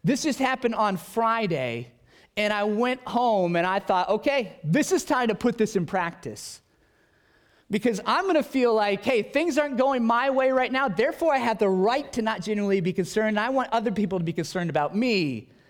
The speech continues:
So what I did is every half hour on my phone, I had a reminder pop up that said, "Brad, be like Timothy."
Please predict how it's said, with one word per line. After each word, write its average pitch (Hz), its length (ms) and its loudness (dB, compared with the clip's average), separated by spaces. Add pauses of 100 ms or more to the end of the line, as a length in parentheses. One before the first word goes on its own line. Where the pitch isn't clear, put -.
(420)
So - 180 -4
what 208 160 2
I 302 120 2
did 247 180 2
is 196 160 -2
every 208 480 -2
half 185 400 -4
hour 165 340 0
on 151 180 0
my 160 160 -2
phone, 143 360 -2
I 135 40 -2
had 143 140 -2
a 135 40 -2
reminder 143 460 -4
pop 120 320 -6
up 127 200 -4
that 120 80 -8
said, 127 240 -8
"Brad, 120 340 -6
be 117 120 -6
like 107 200 -10
Timothy." - 480 -20